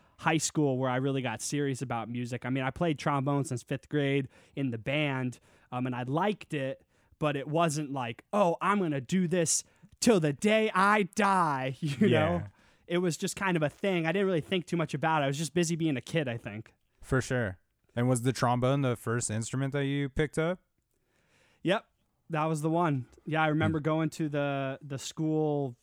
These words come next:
Speaker 1: the little band tryout, and they let you hold all the instruments, you know.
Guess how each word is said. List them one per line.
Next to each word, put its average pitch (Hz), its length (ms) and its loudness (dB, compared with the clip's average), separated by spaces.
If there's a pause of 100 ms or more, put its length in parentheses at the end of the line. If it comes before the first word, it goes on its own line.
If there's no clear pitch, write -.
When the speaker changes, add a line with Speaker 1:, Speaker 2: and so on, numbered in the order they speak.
(160)
Speaker 1:
the 143 100 0
little 147 240 2
band 147 540 0
tryout, 147 580 2
and 139 120 -2
they 135 100 -2
let 147 220 -2
you 156 60 -4
hold 147 300 0
all 143 160 2
the 143 160 -4
instruments, 147 540 -4
you 143 60 0
know. 135 220 -2